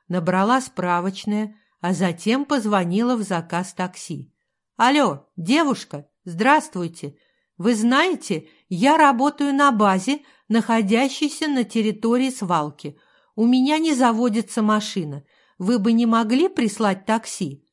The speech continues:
Куда ехать?» Я спешно назвала Вере свой адрес.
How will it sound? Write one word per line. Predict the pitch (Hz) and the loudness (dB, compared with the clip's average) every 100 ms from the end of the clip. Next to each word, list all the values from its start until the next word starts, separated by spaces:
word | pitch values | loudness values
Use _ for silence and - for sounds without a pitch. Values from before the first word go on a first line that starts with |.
| _ _ _ | _ _ _
Куда | - 202 254 | -4 0 2
ехать?» | 269 339 415 - 160 - _ _ _ _ _ | 2 2 2 0 -8 -10 _ _ _ _ _
Я | 147 220 | -4 -2
спешно | 269 - 190 185 208 - 226 | -2 -6 -4 -2 -2 -4 -2
назвала | 190 175 165 160 190 247 | -2 -2 -4 -2 -2 -2
Вере | 175 202 247 | -2 -2 -2
свой | 240 - 170 226 220 | -4 -6 -4 -4 -4
адрес. | 185 160 156 160 - | -8 -8 -8 -12 -16